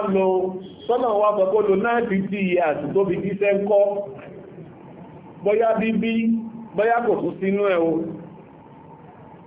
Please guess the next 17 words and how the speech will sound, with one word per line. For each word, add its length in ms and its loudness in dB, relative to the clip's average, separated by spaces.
Kábíà 340 0
wá 120 2
pa 140 2
bíbí 280 -2
náà 260 2
pọ̀ 180 2
mọ́, 160 0
torí 220 0
kìí 160 -2
sojú 200 0
tàà 220 2
bí 120 -2
ló 100 2
bẹ̀rẹ̀ 260 2
sí 100 -2
jíṣẹ́. 360 0
Pé 140 -4